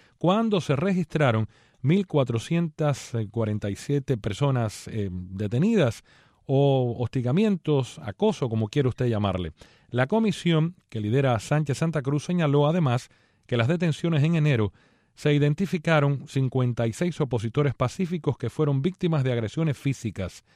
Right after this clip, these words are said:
Tres, dice Lizardo, sufrieron actos de repudio,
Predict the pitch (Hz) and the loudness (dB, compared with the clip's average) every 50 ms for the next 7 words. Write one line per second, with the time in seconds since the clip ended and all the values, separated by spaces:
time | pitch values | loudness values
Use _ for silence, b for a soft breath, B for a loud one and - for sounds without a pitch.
0 | _ _ _ _ _ - 139 143 160 190 185 - - - - 147 120 101 104 113 | _ _ _ _ _ 0 2 4 4 2 2 -2 -6 -14 -14 -14 -10 -8 -8 -8
1 | - - 123 127 143 143 - 175 160 131 120 139 147 b b b b b b b | -6 -4 -4 -2 -2 -2 0 0 2 2 2 0 0 b b b b b b b
2 | - - 143 131 175 190 175 170 160 160 170 151 - 160 135 120 123 120 123 120 | -6 -4 -2 0 2 2 4 4 4 2 2 0 0 0 2 2 2 0 -2 -2
3 | - - 226 220 180 135 110 98 90 | 0 2 2 2 4 2 0 0 -4